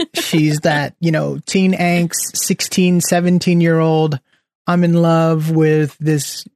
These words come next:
ridiculously good-looking man, or, well, I'm gonna say, b-, I can't say boy 'cause technically he's, like, a hundred years old. <laughs> So, <laughs> um, yeah, I, I think, you know, he, um, he is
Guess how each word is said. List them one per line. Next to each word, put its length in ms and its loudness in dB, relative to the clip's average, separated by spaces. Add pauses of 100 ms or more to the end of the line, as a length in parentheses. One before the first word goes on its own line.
(100)
ridiculously 580 0
good-looking 520 0
man, 460 0 (460)
or, 240 -2 (340)
well, 220 -2 (160)
I'm 80 0
gonna 120 2
say, 100 0
b-, 200 -4 (100)
I 120 -2
can't 240 -2
say 140 0
boy 320 2
'cause 160 -4
technically 380 -2
he's, 100 -2
like, 160 -4
a 40 -10
hundred 360 0
years 260 2
old. 240 2
<laughs> 40 -4 (1600)
So, 300 0 (640)
<laughs> 320 -2 (800)
um, 640 2 (180)
yeah, 240 2
I, 180 2
I 40 2
think, 280 0
you 100 2
know, 180 2
he, 680 0
um, 480 -2 (1400)
he 580 0
is 680 -2